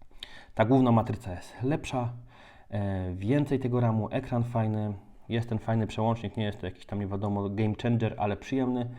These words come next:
i bardzo przyjemnie mi się z niego korzystało po prostu, więc, e,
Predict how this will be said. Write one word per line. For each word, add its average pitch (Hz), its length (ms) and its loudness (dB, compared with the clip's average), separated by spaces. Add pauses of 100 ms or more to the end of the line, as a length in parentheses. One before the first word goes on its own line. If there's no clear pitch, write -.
(760)
i 123 60 -2
bardzo 165 340 2
przyjemnie 185 440 2
mi 180 60 0
się 170 120 2
z 160 40 0
niego 160 180 0
korzystało 160 440 0
po 131 120 2
prostu, 123 560 -2 (580)
więc, 120 380 2
e, 117 280 4